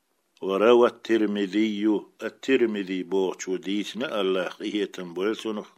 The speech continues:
كتاب النكاح بو جيني تح بابٌ باب دهر آل. دا دهر قوارت بهر ما جاء دي أنشن حقح. في فضل التزويج زديال يرى شي دويز الخوشن.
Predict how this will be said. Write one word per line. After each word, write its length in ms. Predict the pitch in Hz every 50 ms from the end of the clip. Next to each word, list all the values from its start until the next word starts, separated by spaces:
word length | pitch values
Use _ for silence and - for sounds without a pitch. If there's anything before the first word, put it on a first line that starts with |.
| _ _ _ _ _ _ _ _
كتاب 500 | - 107 - - 101 107 110 107 98 101
النكاح 600 | 101 101 98 104 98 - - 107 107 104 - -
بو 260 | 87 90 90 82 82
جيني 400 | 80 - 98 101 101 95 92 87
تح 480 | 85 - 95 104 107 - - - - _ _ _ _ _ _
بابٌ 680 | - 98 104 101 101 101 101 92 92 104 107 101 90 80 - - _ _ _
باب 240 | 95 98 101 98 92 -
دهر 320 | - 104 92 - 90 87 87
آل. 280 | 78 - - - - - - - _ _ _ _ _ _ _ _ _ _
دا 260 | 104 101 98 92 87 90
دهر 460 | 90 104 113 104 110 117 104 113 - _ _
قوارت 400 | - 95 98 95 92 - - -
بهر 460 | - 110 110 110 117 117 123 123 - - _ _ _ _ -
ما 240 | 107 117 123 120
جاء 380 | 113 101 104 110 117 120 113 101
دي 240 | 98 101 123 120 117 110
أنشن 320 | 104 95 - 101 92 87
حقح. 520 | - 92 - - - - - - - - _ _ _
في 260 | - - 107 101 92
فضل 460 | - - 110 120 120 107 107 104 101
التزويج 1160 | 110 101 104 - _ - 107 107 98 92 95 90 98 107 107 107 104 98 90 95 110 104 95 - - _ _ _ _ _ -
زديال 520 | 107 98 95 95 98 101 104 101 98 95 92
يرى 580 | 92 95 104 117 120 123 120 123 127 131 - - _ _ _ _ _ _
شي 180 | - - 87 85
دويز 300 | 80 87 95 95 85 87
الخوشن. 560 | 87 80 - - 85 82 80 - - 67